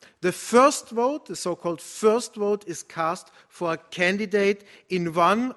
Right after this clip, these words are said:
of two hundred ninety-nine single-member districts to elect the so-called direct seats by, um,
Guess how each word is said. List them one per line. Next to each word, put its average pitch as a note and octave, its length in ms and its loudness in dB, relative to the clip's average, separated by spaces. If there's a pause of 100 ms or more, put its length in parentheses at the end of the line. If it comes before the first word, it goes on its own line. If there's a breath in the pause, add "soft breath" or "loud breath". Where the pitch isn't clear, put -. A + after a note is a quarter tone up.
of F3 340 -6
two G#3+ 160 -6
hundred F#3+ 340 -4
ninety-nine D#3+ 680 -8 (500 soft breath)
single-member F3 1080 0
districts A3+ 540 -8
to F#3 160 -4
elect F#3 340 -2
the F3 80 -2
so-called F3 640 -2 (380 soft breath)
direct F3 760 0 (220)
seats - 760 -6
by, D#3 380 0 (640)
um, D#3+ 360 0